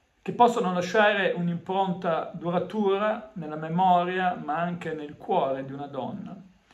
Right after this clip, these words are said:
Mentre ogni, diciamo così, ogni individuo è unico, eh, ci sono certi aspetti che spesso una donna non dimentica mai in un uomo e quindi devi imparare a coltivare per,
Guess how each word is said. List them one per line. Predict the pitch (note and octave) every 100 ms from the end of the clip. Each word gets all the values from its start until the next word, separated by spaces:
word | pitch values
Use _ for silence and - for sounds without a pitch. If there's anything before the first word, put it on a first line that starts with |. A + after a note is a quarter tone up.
| _ _ _ _ _ -
Mentre | G#3 B3+ G3+
ogni, | G#3+ A#3 G#3+ F3+ -
diciamo | E3 F#3+ F3+
così, | E3+ F#3+
ogni | G#3+ G#3
individuo | F3 F3+ G#3 E3+
è | F3
unico, | A3 A3+ A3+ - A#3 A3+ A3+ - F3 E3 D#3+ D#3
eh, |
ci | D#3+ F3
sono | - F#3+ E3+
certi | F#3+ F3 G#3+
aspetti | G#3+ - F3+ D#3 - - F#3+
che | F#3+ F#3 F3 F3 - - - - -
spesso | - - - G#3 - - A3
una | G#3+ F3
donna | E3 F3 F3+
non | E3 E3+ F3
dimentica | E3+ E3+ F3 F3 F3 E3+
mai | D#3+ E3
in |
un | A3 G3
uomo | C#3 C#3 D3+
e | -
quindi | G3+ F#3 D#3+
devi | E3 E3
imparare | D#3+ F3 E3 D#3+ D3+
a |
coltivare | D3+ E3 B3 F3 D3+ D3+ D#3
per, | D#3 F3 E3 E3+ E3 -